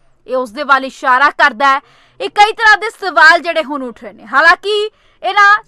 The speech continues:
ਸਵਾਲਾਂ ਦੇ ਜਵਾਬ ਬੇਹੱਦ ਜ਼ਰੂਰੀ ਨੇ ਤਾਂ ਜੋ ਸੁਖਬੀਰ ਸਿੰਘ ਬਾਦਲ ਤੇ ਹਮਲਾ ਕਿਉਂ ਹੋਇਆ ਹੈ, ਇਸ ਪਿੱਛੇ ਦੀ ਵਜ੍ਹਾ ਤੇ ਹਮਲੇ ਤੋਂ ਪਹਿਲਾਂ ਇਸ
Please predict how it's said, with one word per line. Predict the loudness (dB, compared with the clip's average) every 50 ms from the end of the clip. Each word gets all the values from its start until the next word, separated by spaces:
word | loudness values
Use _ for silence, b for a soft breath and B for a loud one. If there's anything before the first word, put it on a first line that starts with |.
| _ _ _
ਸਵਾਲਾਂ | -4 -4 0 2 4 2 4 4 2 0 0
ਦੇ | 0 -4 -8
ਜਵਾਬ | -10 -12 -14 -4 0 2 2 2 2 -2
ਬੇਹੱਦ | -8 -10 -10 -10 -12 -14 -14 -16 -20 _ _ _ -20 -20 -12
ਜ਼ਰੂਰੀ | -10 -8 -8 -8 -10 -12 -12 -10 -10 -10
ਨੇ | -10 -10 -12 -14 _ _ _ -8
ਤਾਂ | -8 -6 -8
ਜੋ | -10
ਸੁਖਬੀਰ | -14 -18 -20 -18 -16 -16 -16 -16
ਸਿੰਘ | -16 -18 -18 -16 -12
ਬਾਦਲ | -8 -8 -8 -6 -8 -10 -12
ਤੇ | -12 _ -16 -16 -14 -16 -20 _ _ _ _ _ _ _
ਹਮਲਾ | -10 -10 -10 -8 -6 -2 0 2 2 0 -2 -6 _ _ _ _
ਕਿਉਂ | -16 -12 -10 -10 -10 -12 -14
ਹੋਇਆ | -14 -12 -10 -10 -10
ਹੈ, | -10 -10 -12 -16 _ _ _ _ _ _ _
ਇਸ | -12 -12 -12 -12
ਪਿੱਛੇ | _ -14 -14 -14 -12 -10 -8 -8
ਦੀ | -8 -8 -10 -10 -10 -12 -16 _ _ _ _ _ -20
ਵਜ੍ਹਾ | -12 -8 -8 -6 0 2 2 2 2 0 -4 _ _ _ _ _ _ _ _ _ _ _ -10
ਤੇ | -8 -8 -8
ਹਮਲੇ | -6 -8 -8 -8 -6 -6 -6 -6
ਤੋਂ | -4 -4 -6 -4
ਪਹਿਲਾਂ | -2 -4 -4 0 2 4 4 4 4 0 -4 _ _ _ _ _ _ _
ਇਸ | -14 -14 -14 -12